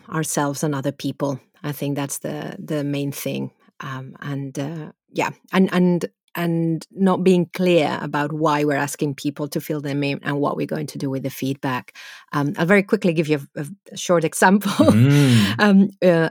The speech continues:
Speaker 1: a friend of mine, uh, did some team away, uh, activity, uh, team building activities, and sh-, all her team took a personality test. And given everything, you know, everything you've said was on my mind, I, and I asked her, I said, "Why,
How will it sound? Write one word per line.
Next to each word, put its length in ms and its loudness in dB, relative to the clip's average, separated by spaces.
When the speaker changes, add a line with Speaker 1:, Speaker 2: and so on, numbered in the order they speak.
Speaker 1:
a 80 0
friend 320 4
of 100 0
mine, 680 0
uh, 300 -4
did 240 -2
some 300 -2
team 260 0
away, 540 0
uh, 160 -6
activity, 720 -4
uh, 100 -8
team 160 0
building 280 -2
activities, 640 -8
and 520 0
sh-, 240 -6
all 200 2
her 180 0
team 460 -4
took 320 -2
a 60 -10
personality 680 -2
test. 560 -8
And 320 -4
given 280 2
everything, 680 2
you 120 -6
know, 100 -6
everything 380 4
you've 140 0
said 240 2
was 140 0
on 300 2
my 140 4
mind, 320 0
I, 260 -2
and 200 -2
I 100 0
asked 380 -2
her, 160 0
I 60 -6
said, 220 -6
"Why, 300 0